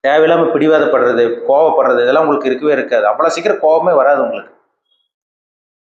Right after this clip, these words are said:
அவ்வளவு சீக்கிரம் வர்றதுக்கு வாய்ப்பே கிடையாது உங்களுக்கு. நல்ல மனசு இருக்கும் உங்களுக்கு. நல்ல மனசு, நல்ல எண்ணம், நல்ல சிந்தனை, இதெல்லாம் உங்களுக்கு இருக்கும். என்னன்னு பாத்தீங்கன்னா கொஞ்சம் குழப்பவாதியா இருப்பீங்க. நெகட்டிவே கடகராசிக்காரங்களுக்கு அதுதான்.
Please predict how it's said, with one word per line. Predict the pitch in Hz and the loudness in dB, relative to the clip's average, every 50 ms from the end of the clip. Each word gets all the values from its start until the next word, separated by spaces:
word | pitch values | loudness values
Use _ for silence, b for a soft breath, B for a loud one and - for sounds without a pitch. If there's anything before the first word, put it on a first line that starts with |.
| _ _ _ _ _ _ _ - | _ _ _ _ _ _ _ -10
அவ்வளவு | 117 147 156 165 160 160 | -4 -2 -2 0 0 0
சீக்கிரம் | - 180 190 170 143 131 120 113 110 110 | 0 0 2 2 2 2 2 2 2 2
வர்றதுக்கு | 110 117 127 123 117 107 104 | 2 0 0 0 0 0 2
வாய்ப்பே | 113 139 147 - 175 170 156 | 2 0 0 0 0 0 0
கிடையாது | 127 120 117 110 107 101 | 0 0 0 -2 -4 -6
உங்களுக்கு. | 98 98 92 - - _ _ _ _ _ _ _ _ _ _ _ _ _ _ _ _ _ _ _ _ _ _ _ _ _ _ _ _ _ _ _ _ _ _ 117 | -8 -12 -16 -18 -20 _ _ _ _ _ _ _ _ _ _ _ _ _ _ _ _ _ _ _ _ _ _ _ _ _ _ _ _ _ _ _ _ _ _ -2
நல்ல | 120 143 185 202 147 135 | 0 0 2 2 2 2
மனசு | 123 131 131 - 139 | 0 0 0 -2 -2
இருக்கும் | 123 113 110 104 | -2 -2 -2 -4
உங்களுக்கு. | 101 98 98 92 - - 113 | -4 -4 -6 -8 -8 -6 -4
நல்ல | 117 135 151 156 143 | -2 0 0 0 0
மனசு, | 127 120 117 - 120 117 113 | 0 -2 -2 -2 -2 -2 0
நல்ல | 131 156 175 156 - 120 117 | 0 0 0 0 0 0 -2
எண்ணம், | 123 135 139 131 117 113 113 | 0 0 0 -2 0 0 0
நல்ல | 123 143 175 185 180 - | 0 0 0 -2 -4 -4
சிந்தனை, | - 139 151 165 170 156 131 117 107 107 | -6 -6 -4 -2 -2 -2 -2 -2 -4 -4
இதெல்லாம் | 117 127 139 143 127 | -4 -2 -2 -2 -2
உங்களுக்கு | 113 113 - - - | -4 -6 -8 -10 -14
இருக்கும். | 101 - - - - _ _ _ _ _ - | -18 -18 -18 -20 -20 _ _ _ _ _ -6
என்னன்னு | 127 190 196 202 196 202 202 | -4 -2 0 0 0 0 0
பாத்தீங்கன்னா | 170 151 151 147 143 160 185 165 - | 0 0 0 -2 -2 0 0 0 0
கொஞ்சம் | 143 120 - - 147 | -2 -4 -2 -2 0
குழப்பவாதியா | 165 214 220 233 214 196 190 180 175 156 | 0 0 2 2 2 2 2 2 2 2
இருப்பீங்க. | 135 - - 117 117 110 113 | 0 0 -2 -2 -2 -2 -2
நெகட்டிவே | 131 160 180 175 175 170 190 196 185 - 139 | -2 -2 -2 0 0 0 2 2 0 0 0
கடகராசிக்காரங்களுக்கு | 139 143 151 151 151 147 143 143 139 135 127 127 143 - 120 113 | 0 0 0 0 0 -2 -2 -2 -2 -2 -2 -4 -4 -2 -2 -2
அதுதான். | 113 113 110 104 - | -2 -2 -2 -4 -4